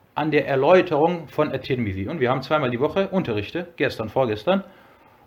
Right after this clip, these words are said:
Und ungefähr die Hälfte der Hadithe wurden bereits von ihm erläutert. Und wenn dieser Scharh irgendwann mal gedruckt werden sollte, dann ist das bi'idhnillah. Und das sagt jeder, der an den Unterrichten teilnimmt, dann wird dieser Scharh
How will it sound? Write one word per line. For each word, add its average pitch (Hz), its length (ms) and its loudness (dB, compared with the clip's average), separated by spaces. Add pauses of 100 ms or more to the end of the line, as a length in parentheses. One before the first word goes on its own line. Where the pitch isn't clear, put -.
(160)
Und 143 220 -6
ungefähr 180 580 4
die 156 220 -4
Hälfte 160 540 4 (120)
der 117 160 -4
Hadithe 139 480 -2
wurden 139 260 2
bereits 123 320 0
von 127 220 -4
ihm 160 280 0 (1080)
erläutert. 143 720 0
Und 127 200 -6
wenn 127 140 0
dieser 151 260 0
Scharh - 240 -2 (160)
irgendwann 139 500 0
mal 131 320 0
gedruckt 123 420 0
werden 123 240 2
sollte, 139 560 -2
dann 131 160 -4
ist - 200 -8
das 143 180 -8
bi'idhnillah. 117 680 -4 (760)
Und 113 80 -8
das 127 140 -6
sagt 151 240 0
jeder, 135 340 4 (240)
der 110 220 -2
an 117 80 -6
den 117 120 -4
Unterrichten 110 460 -6
teilnimmt, 120 380 -6
dann 110 160 -8
wird 135 340 -4
dieser 117 260 -6
Scharh 143 280 -4